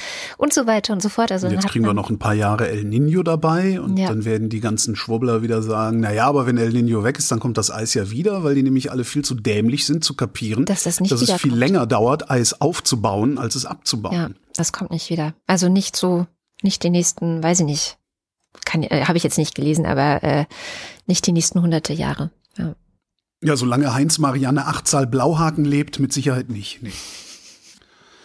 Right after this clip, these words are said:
Speaker 2: Ich bleibe im Osten, in Polen. Ähm, da gibt's ja nicht nur Klerikalfaschisten, also die regieren zwar gerade, aber es gibt halt auch eine Gegenbewegung, und zwar eine Zivilgesellschaft. Und die ist letzten Sonntag in Warschau auf die Straße gegangen. Da
Speaker 1: Ja.
Speaker 2: soll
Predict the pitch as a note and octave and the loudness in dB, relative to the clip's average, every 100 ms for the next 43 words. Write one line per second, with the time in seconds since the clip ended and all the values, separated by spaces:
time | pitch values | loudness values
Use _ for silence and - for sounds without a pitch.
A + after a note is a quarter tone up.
0 | - - - _ _ _ G#3+ G#3 G#3+ G3+ | -20 -20 -20 _ _ _ -2 0 0 0
1 | F#3+ - B2 B2 D3+ - D4+ G#3+ A2 - | 0 0 0 -2 -2 2 2 2 -2 -12
2 | _ _ _ _ _ _ _ _ _ - | _ _ _ _ _ _ _ _ _ -16
3 | - C#3+ C#3+ C#3 C3+ B2 - D3+ F#3 E3 | -8 0 2 2 2 -2 0 0 2 0
4 | C#3+ C3+ A#2+ - G#2+ B2 E3 - G3+ - | 0 -2 -2 -4 -2 -2 -2 0 0 0
5 | B3 C3+ A#2+ C3+ A#2 B2 F#3+ - F#3+ D#3+ | 0 -2 0 0 2 2 2 2 2 2
6 | F#3+ G3+ D#3+ - F3 D#3 C#3 C3 - - | 0 0 -2 -2 -2 -2 -2 -6 -8 -4
7 | C3 A#2 F#3 G3+ C3 A#2 A2+ A2+ - C3 | -2 2 2 2 2 0 0 0 0 0
8 | A#2+ - G#2+ F3+ C4 A#2+ G#2 G2+ - F3 | 0 -2 0 0 2 0 -2 -4 -4 -4
9 | - - - - - - - D3 B3 B3+ | -6 -20 -20 -20 -20 -10 -2 0 2 2
10 | C3+ B2 D#3 B2 C3+ E3 C3+ B2 F#3+ D#3+ | 0 0 0 2 0 0 0 0 -2 0
11 | B2 - B2 - D3+ G#3+ D3+ A#2 A2+ D#3 | -2 -4 -4 -4 -4 -2 -2 -2 -2 0
12 | F3+ C3+ | 2 2